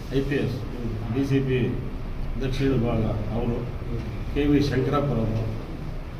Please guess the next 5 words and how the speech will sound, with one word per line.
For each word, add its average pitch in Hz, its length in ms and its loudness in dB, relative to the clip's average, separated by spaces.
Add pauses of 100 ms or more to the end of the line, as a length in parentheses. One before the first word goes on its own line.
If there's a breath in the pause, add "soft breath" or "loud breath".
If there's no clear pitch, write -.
(280)
ತೀಕಲ್ 151 380 6
ರಾಮಚಂದ್ರೇಗೌಡರು, 127 840 4 (440)
ತೂಪಲ್ಲಿ 156 420 4 (120)
ಶಿವರೆಡ್ಡಣ್ಣವರು, 127 760 4 (640)
ಹಾಗೆ 143 260 2